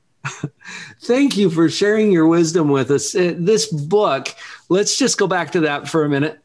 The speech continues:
Speaker 2: On with the Butter. Spread More Living Onto Everyday Life. That's by Heidi Herman. I imagine people can get that wherever they get their books.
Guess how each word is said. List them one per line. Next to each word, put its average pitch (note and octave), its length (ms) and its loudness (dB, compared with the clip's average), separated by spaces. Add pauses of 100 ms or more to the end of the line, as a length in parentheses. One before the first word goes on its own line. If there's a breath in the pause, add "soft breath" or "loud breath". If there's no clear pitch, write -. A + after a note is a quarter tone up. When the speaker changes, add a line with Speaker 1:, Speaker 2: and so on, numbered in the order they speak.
(160)
Speaker 2:
On G#3 440 0
with F3+ 340 0
the E3+ 160 0
Butter. C#3 680 -2 (520 loud breath)
Spread F#3+ 440 -2
More A3 280 2
Living F3 540 4 (100)
Onto D#3 520 2 (140)
Everyday F#3 480 0
Life. C3 480 -2
That's D3+ 240 -2
by C#3+ 240 -2
Heidi G#3 600 -2
Herman. D#3+ 500 2 (760 loud breath)
I F#3 80 -2
imagine A3 400 0
people F3+ 260 0
can E3 200 0
get G3 160 2
that D#3+ 240 -2
wherever E3 340 2
they E3+ 140 4
get F#3 200 0
their G3+ 140 2
books. B3 480 -2